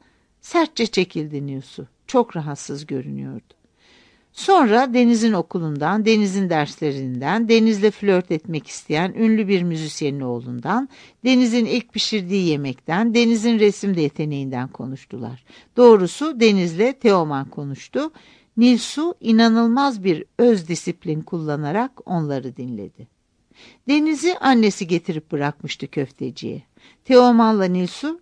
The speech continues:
götürüp bıraktılar annesiyle yaşadığı eve. Ayrılırken Deniz yine çekinerek elini sıktı Nilsu'nun. "Umarım sizi rahatsız etmemişimdir. Babamla sık sık görüşemediğimizden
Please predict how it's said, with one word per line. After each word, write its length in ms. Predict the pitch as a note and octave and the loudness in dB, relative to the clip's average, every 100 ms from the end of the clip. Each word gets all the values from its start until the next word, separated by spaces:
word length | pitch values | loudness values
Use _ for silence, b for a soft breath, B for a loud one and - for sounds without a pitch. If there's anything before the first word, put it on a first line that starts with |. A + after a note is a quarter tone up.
| - | 0
götürüp 460 | A3+ A3+ F3+ F3+ | 0 2 -2 -2
bıraktılar 560 | D#3+ D3 D3 - C#3 C3 | -2 -2 -4 -8 -6 -4
annesiyle 640 | E3+ F3 C#3 B2 C3 B2+ | -2 -2 -4 -8 -10 -8
yaşadığı 540 | B2+ B2+ - A2+ B2 A#2 | -8 -8 -10 -10 -10 -14
eve. 320 | - - C3 _ _ b b b | -14 -16 -20 _ _ b b b
Ayrılırken 800 | A3 C4 C4+ C#4+ C4+ - E4 D#4+ | 4 4 2 -2 -4 -4 -6 -4
Deniz 360 | B3+ A#3 A#3+ A3+ | -2 0 -2 -2
yine 240 | B3+ A3 | -2 -2
çekinerek 640 | G3+ G#3+ - F#3 F#3+ A#3 A#3+ | -2 -4 -4 -4 -2 -4 -4
elini 380 | A3+ G#3 G3 F#3 | -2 0 -2 -4
sıktı 440 | - D#3 - D3+ | -8 -14 -10 -10
Nilsu'nun. 520 | C3+ - - C3 C3 - _ b b b b b _ | -10 -12 -12 -12 -14 -18 _ b b b b b _
"Umarım 400 | C4+ D4+ E4 D4 | -2 0 0 -2
sizi 300 | B3+ B3 A#3+ | -4 -4 0
rahatsız 440 | A#3+ A#3+ A#3+ - G#3+ | 2 2 0 -2 0
etmemişimdir. 920 | G#3+ - D#3 D3+ - D#3 D3+ D#3 - _ | 0 0 -8 -8 -8 -10 -10 -12 -16 _
Babamla 460 | A#3 A#3+ B3+ A#3+ A#3+ | 0 2 2 2 -2
sık 240 | A#3+ C4 | -4 -10
sık 220 | - A3 - | -8 -6 2
görüşemediğimizden 1200 | G3+ G3+ A#3+ G3+ F#3 F3+ F3 F3 F3 A3+ C4 | 2 2 0 0 -2 -4 -6 -6 -6 -4 -4